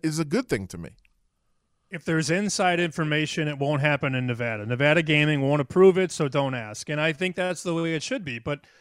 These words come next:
Speaker 2: as we discuss this, when we talk about a tentpole event like the Super Bowl, I must have done fifteen radio hits the week of the Super Bowl. And twelve of the fifteen asked about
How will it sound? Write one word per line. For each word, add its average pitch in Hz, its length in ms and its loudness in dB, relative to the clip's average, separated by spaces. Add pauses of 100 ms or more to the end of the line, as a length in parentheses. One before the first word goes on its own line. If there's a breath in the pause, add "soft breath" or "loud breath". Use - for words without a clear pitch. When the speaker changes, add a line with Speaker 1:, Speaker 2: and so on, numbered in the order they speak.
(460 soft breath)
Speaker 2:
as 165 300 -2
we 196 140 -2
discuss 208 480 -4
this, 143 480 -8 (180)
when 156 240 -4
we 165 140 -2
talk 185 320 0
about 170 400 2 (480)
a 160 80 -2
tentpole 185 720 2
event 151 360 -2
like 139 260 -4
the 147 80 -6
Super 131 360 -6
Bowl, 113 260 -12 (580)
I 165 100 2
must 190 240 0
have 160 160 -2
done 160 540 0
fifteen 196 520 -2
radio 156 440 0
hits 135 320 -4
the 147 100 -8
week 135 220 -2
of 139 80 -6
the 127 80 -6
Super 131 320 -6
Bowl. 110 260 -16 (580)
And 151 560 -2 (240)
twelve 220 360 2
of 233 60 -4
the 214 60 -2
fifteen 220 720 -2
asked 190 300 -2
about 165 340 0